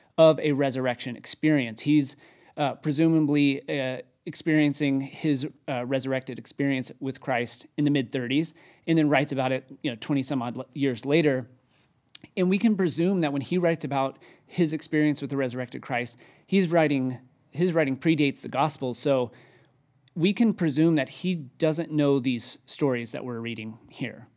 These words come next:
any of the Gospel accounts of the, of the resurrection, uh, because he's, he's writing before they're even written. So,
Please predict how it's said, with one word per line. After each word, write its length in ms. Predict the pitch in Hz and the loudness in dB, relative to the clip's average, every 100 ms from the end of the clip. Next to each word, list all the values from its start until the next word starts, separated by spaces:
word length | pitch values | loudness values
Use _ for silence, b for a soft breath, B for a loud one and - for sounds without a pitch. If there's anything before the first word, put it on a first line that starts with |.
| _ - | _ -2
any 180 | 156 160 | 2 4
of 80 | 139 | 2
the 60 | |
Gospel 380 | 123 120 - 123 | 0 -2 -4 -10
accounts 300 | 117 117 110 | -10 -12 -12
of 80 | 110 | -10
the, 220 | 113 107 B B B - | -10 -12 B B B -2
of 60 | |
the 80 | 147 | 0
resurrection, 580 | 135 131 127 - 107 - 156 | 2 0 -2 -4 -12 -8 -2
uh, 320 | 147 131 - - - | 0 -2 -6 -12 -4
because 180 | 151 151 | -2 0
he's, 160 | 135 | -2
he's 280 | 123 165 147 | 0 0 4
writing 280 | 156 156 151 | 4 4 2
before 420 | 143 160 156 151 | 0 2 4 4
they're 320 | 131 147 139 | 4 2 2
even 340 | 151 143 139 123 | 2 0 2 0
written. 420 | 156 135 110 117 | -2 -4 -12 -14
So, 300 | - 143 123 | -6 -4 -4